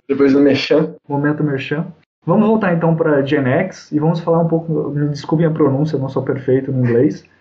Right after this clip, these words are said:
Speaker 2: É, Ciandre Taylor, de trinta e nove anos, de Los Angeles. Ela, insurance claims, né, tipo, é,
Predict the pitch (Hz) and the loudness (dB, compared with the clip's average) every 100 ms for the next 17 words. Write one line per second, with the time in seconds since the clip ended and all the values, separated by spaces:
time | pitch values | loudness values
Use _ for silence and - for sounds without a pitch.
0 | _ _ 131 135 135 - - 165 202 220 | _ _ 0 2 2 -2 0 2 4 4
1 | 220 - 135 139 175 208 233 - _ _ | 2 2 2 4 4 4 2 -4 _ _
2 | 143 127 175 202 160 156 147 131 160 185 | -8 -2 -2 0 2 4 4 4 2 0
3 | 151 143 143 135 123 156 175 185 - _ | 0 0 2 2 2 2 0 -4 -10 _
4 | _ _ - 139 143 147 143 - 151 156 | _ _ -6 -2 0 0 -2 -2 -2 -2
5 | - 190 214 196 - - 143 160 160 135 | -2 0 0 0 -4 -4 0 2 2 2
6 | 143 143 - 131 127 123 | -2 -4 -2 0 2 0